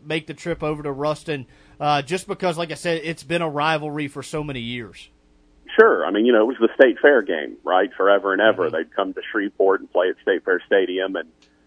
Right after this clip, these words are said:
Speaker 2: um, you know, it was a big deal. And, and for the, you know, the old heads, so to speak, it still is a really big deal. Obviously, the, the younger guys, you know, Tech's moved on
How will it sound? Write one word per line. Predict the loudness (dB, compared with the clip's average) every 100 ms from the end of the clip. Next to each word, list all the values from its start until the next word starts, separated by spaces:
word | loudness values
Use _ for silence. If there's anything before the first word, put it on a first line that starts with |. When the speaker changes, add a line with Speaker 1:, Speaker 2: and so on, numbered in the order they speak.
| _ 0
Speaker 2:
um, | 2 0 0
you | 0
know, | 2
it | 2
was | 4
a | 2
big | 6 6 6
deal. | 2 2 2 -2 0
And, | 4 4 4
and | 0 0 -2 _ 4
for | 6
the, | 6 4
you | 4
know, | 4
the | 4 8
old | 8 8
heads, | 6 6 4 -2 _ _ _
so | 6 6
to | 4
speak, | 2 2 2
it | -2 4
still | 6 8 8
is | 6
a | 2
really | 2 0 0
big | -2 -4
deal. | -4 -4 -6 -10 _ _ _
Obviously, | 4 6 2 2 4 4
the, | 4 4 4 2
the |
younger | 0 2 2
guys, | 2 4 6 4 2
you |
know, | -4
Tech's | 0 2 2 0
moved | -4 0 4
on | 6 8 6 2